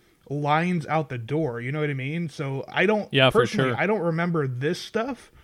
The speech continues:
Speaker 1: this type of stuff happening, taking temperature at the restaurant door to let them in. Like, that's some Walking Dead shit.
Speaker 2: Yeah, dude. Like, uh, I mean, I, I know, I know you guys know that I follow the U F C pretty, you know, pretty religiously,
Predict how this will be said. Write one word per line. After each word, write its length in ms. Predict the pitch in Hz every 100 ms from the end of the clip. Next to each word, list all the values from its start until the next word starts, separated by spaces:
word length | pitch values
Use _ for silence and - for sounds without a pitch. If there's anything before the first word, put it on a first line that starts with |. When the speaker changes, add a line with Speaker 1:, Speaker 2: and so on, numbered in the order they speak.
| - _ -
Speaker 1:
this 200 | 170 -
type 260 | 202 202
of 80 | 202
stuff 280 | - 214 -
happening, 600 | - 127 135 180 233 247 - - - _
taking 420 | - 220 220 233 170
temperature 760 | - 165 208 - 220 233 214 -
at 140 | 160
the 100 | 165
restaurant 540 | 147 165 - 185 170 135
door 260 | 139 175
to 80 | 160
let 220 | 135 147
them 180 | 151 131
in. 400 | 127 143 226 254 - _ _ _ _ _ _ -
Like, 200 | 143 139
that's 240 | 208 226
some 160 | 233 190
Walking 400 | 156 147 143 123
Dead 200 | 120 113
shit. 220 | - - 151
Speaker 2:
Yeah, 200 | 185 165
dude. 240 | 120 127
Like, 220 | 139 135
uh, 300 | 143 131 120 - -
I 80 | 151
mean, 260 | 160 143 -
I, 100 | 113 -
I 100 | 160
know, 100 | 175
I 100 | 165
know 80 | 185
you 120 | 170
guys 200 | 151 131
know 140 | 139 139
that 100 | 127
I 80 |
follow 280 | 117 147 143
the 100 | 120
U 140 | 117 135
F 120 | 127
C 200 | - 147
pretty, 440 | - 123 113 110 95
you 100 | 131
know, 120 | 110
pretty 240 | 139 131
religiously, 720 | 117 117 135 127 - 117 113